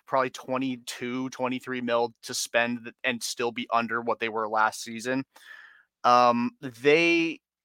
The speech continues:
like, unless the shackles are much more strict on them this offseason than we think, signing a guy like Justin Turner or Adam Duvall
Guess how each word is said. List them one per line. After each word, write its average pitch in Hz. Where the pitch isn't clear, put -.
like, 147
unless 165
the 190
shackles 139
are 123
much 123
more 131
strict -
on 151
them 147
this 123
offseason 151
than 143
we 139
think, 151
signing 233
a 214
guy 220
like 208
Justin 156
Turner 147
or 143
Adam 139
Duvall 120